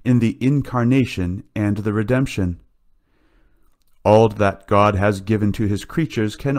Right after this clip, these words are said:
only be the expression of his love.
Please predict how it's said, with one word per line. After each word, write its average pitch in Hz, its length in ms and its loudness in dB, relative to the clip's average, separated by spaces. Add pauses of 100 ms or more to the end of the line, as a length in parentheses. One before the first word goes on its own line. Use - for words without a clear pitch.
only 208 320 2
be 147 220 -4
the 135 160 2
expression 95 880 -2
of 101 140 -4
his 110 200 -2
love. 110 460 -2